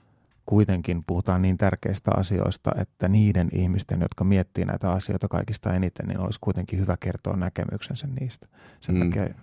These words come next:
Speaker 1: sen takia ajattelen, että ei tarvitse kaikkea löytää jostain tietystä julkaisusta,
Speaker 2: <laughs>
Speaker 1: vaan tässä olen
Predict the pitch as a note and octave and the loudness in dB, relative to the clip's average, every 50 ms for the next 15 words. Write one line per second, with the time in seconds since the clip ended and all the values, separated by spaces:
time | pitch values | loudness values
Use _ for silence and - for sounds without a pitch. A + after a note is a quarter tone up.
0 | A#2 A#2+ - - A2+ G#2 G#2 G2 - G2+ F#2+ F#2 - - G2+ G2+ F#2+ G2+ G2+ - | -12 -8 -2 0 0 2 2 0 2 2 0 0 0 -2 -6 -6 -4 -6 -6 -6
1 | - G2+ G2 G2 - - - F#2 F2+ - - - _ - - G#2 - - - - | -4 -4 -4 -4 -4 -6 -6 -6 -8 -10 -14 -16 _ -6 -4 -4 -4 -6 -10 -8
2 | - - - G2 G2+ - - - G2 G#2 G2+ - - G2+ G2 G2 G2+ G2+ F#2+ F#2 | -6 -4 -4 -4 -4 -2 -2 0 0 0 -2 -2 -2 -2 -2 0 0 -2 -2 -2
3 | G2 - - G#2+ G#2+ G#2 G#2+ - - G#2+ B2 A#2 - - - - A2 A2+ G#2+ G#2 | -4 -4 -2 0 0 2 0 2 4 4 4 4 2 0 -2 0 0 0 0 0
4 | G#2+ G#2+ - - - - - A2 G#2+ A2 | -2 -4 -4 -4 -6 -4 -4 -2 -4 -4